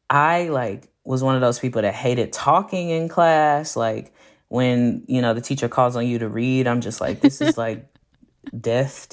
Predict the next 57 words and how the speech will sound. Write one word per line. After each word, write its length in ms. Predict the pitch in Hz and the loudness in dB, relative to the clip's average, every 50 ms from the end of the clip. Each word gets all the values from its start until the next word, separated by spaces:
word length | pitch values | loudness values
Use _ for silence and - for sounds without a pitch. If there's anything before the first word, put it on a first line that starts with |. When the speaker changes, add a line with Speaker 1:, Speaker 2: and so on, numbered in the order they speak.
| - | -12
Speaker 1:
to 80 | - 110 | -12 -10
me." 320 | - - - - - - | -10 -10 -12 -12 -14 2
<laughs> 40 | - | 4
Like, 200 | 143 170 190 - - - | 6 6 6 4 2 0
I 480 | 220 165 151 147 139 - - - - - - | 0 0 0 -6 -10 -10 -10 -10 -2 2 4
was 100 | 202 196 | 6 6
like, 140 | 190 185 | 4 4
"This 100 | 185 190 196 | 2 -2 4
is 40 | 185 | 4
the 120 | 185 170 | 4 4
worst 320 | 156 151 147 151 175 - - | 6 4 4 4 2 2 4
thing 240 | 311 - 175 170 165 | 4 4 4 2 0
that 140 | - 151 | 0 0
you 160 | 151 311 311 311 | 2 0 -2 -2
could 240 | 285 - 135 135 | -2 -2 -2 -4
do 160 | 120 123 135 156 | -4 -4 -2 -2
to 60 | 151 | -2
me. 140 | 135 127 120 | -2 -2 0
Why 160 | 120 120 127 139 | 2 2 2 2
do 60 | 139 | 0
you 100 | 117 127 | -2 -4
hate 380 | 131 127 113 123 156 - - | -4 -4 -2 -2 -2 -2 -4
me?" 220 | 113 - - - - - | -8 -10 -10 -14 -10 -4
You 140 | 123 135 | 0 2
know? 180 | 135 139 143 151 | 4 4 4 4
So 160 | 147 - 143 131 | 2 2 4 4
I 80 | 143 | 4
was 100 | 151 151 143 | 4 2 2
like, 180 | 131 123 113 - | 0 0 0 2
"Yeah, 160 | 143 139 139 | 2 2 2
I 60 | 143 | 2
can't, 380 | - 185 170 160 151 131 107 - - _ _ _ - _ _ - - - _ _ | 0 -2 -2 0 -2 -2 -4 -6 -14 _ _ _ -20 _ _ -20 -20 -20 _ _
I 80 | - 208 | -2 0
can't 200 | - 202 160 139 | 2 2 4 4
write 200 | 147 175 214 208 | 4 4 4 2
poetry 360 | 170 139 139 135 135 - 139 | 2 2 2 2 0 -2 -4
because, 580 | 131 123 - - 131 127 123 131 127 - - - _ _ _ - | -4 -2 -2 0 0 0 0 -2 -4 -8 -12 -16 _ _ _ 2
A, 540 | 147 165 185 170 147 135 127 117 - - _ _ _ | 4 4 4 4 2 0 0 -2 -4 -8 _ _ _
I 220 | - 139 135 139 135 | 2 4 4 4 2
can't 580 | 135 - - - 185 190 185 - - - - _ _ | 0 -4 -10 -8 -6 -4 -4 -4 -6 -10 -18 _ _
really, 800 | - - 143 143 151 160 160 151 139 131 117 107 101 - - - _ _ - | -10 -8 -4 0 0 0 0 0 0 -2 -2 -4 -6 -10 -12 -16 _ _ 0
like, 300 | 160 160 143 135 - - | 2 2 2 0 -2 -6
it's 180 | - 165 165 - | -6 -6 -6 -6
kinda 300 | - - 220 262 294 262 | -4 -2 0 2 4 4
like 160 | 180 147 139 | 4 2 2
sharing 340 | - - 185 180 165 156 143 | -2 -2 -2 0 0 2 0
a 80 | 127 | 0
journal 400 | 131 131 143 165 214 240 220 160 | 0 0 0 2 2 2 2 2
entry. 480 | 117 131 127 123 - 117 - - - - | 2 0 -2 -2 -4 -6 -8 -8 -8 -2
Like, 320 | - 120 107 113 - - _ _ _ _ - | 0 2 2 2 0 -6 _ _ _ _ 0
I 80 | 160 | 2
would 140 | 185 220 185 | 2 4 2
never 200 | 151 135 127 127 | 2 0 0 -2
share 180 | 131 - 135 127 | -2 -2 2 2
that 140 | 127 120 117 | 4 2 2
with 80 | 113 | 2
anybody. 640 | 131 170 196 165 - - - 67 - 69 - - | 2 0 0 -2 -2 -6 -8 -10 -8 -10 -12 -14